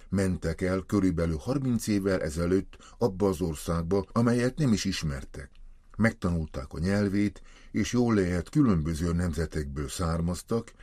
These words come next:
egy egységes és valóban katolikus közösségnek adtak életet. Ez ugyanis a katolikus szó jelentése, egyetemes. De nem homogenizáló,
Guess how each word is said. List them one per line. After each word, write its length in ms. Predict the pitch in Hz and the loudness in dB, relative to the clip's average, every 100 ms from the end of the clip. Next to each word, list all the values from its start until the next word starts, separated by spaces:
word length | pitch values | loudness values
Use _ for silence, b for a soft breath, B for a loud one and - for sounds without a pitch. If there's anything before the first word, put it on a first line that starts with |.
| b | b
egy 220 | 90 85 | -4 0
egységes 560 | 98 - 107 92 90 - | -2 0 0 2 2 0
és 180 | 85 - | -6 -2
valóban 580 | 120 143 117 95 87 76 | 2 2 2 0 0 0
katolikus 600 | 98 95 82 76 85 - | -2 0 -2 -2 -6 -4
közösségnek 800 | 95 73 73 - 85 78 80 82 | -4 -4 -6 -4 -4 -2 -4 -6
adtak 380 | 82 - 82 | -8 -6 -4
életet. 640 | 92 85 73 65 73 69 - b b b b b b b | -2 0 -2 -6 -12 -16 -20 b b b b b b b
Ez 260 | 98 98 - | 0 0 0
ugyanis 460 | 101 92 87 87 85 | 0 2 2 0 -2
a 80 | |
katolikus 640 | 80 98 92 85 82 80 76 | -2 0 0 0 0 -2 -8
szó 280 | - 80 73 | -6 -4 -2
jelentése, 880 | 90 107 101 87 85 80 85 76 - b b b b | 2 2 2 0 -2 -2 -2 -4 -6 b b b b
egyetemes. 840 | - 98 85 - 76 67 67 - - - b b b | -4 -2 -4 -4 -6 -8 -12 -14 -16 -18 b b b
De 180 | 92 | 2
nem 180 | 110 139 | 4 4
homogenizáló, 1080 | 117 131 123 92 90 82 76 73 69 64 | 4 4 4 4 2 2 -2 -2 -4 -6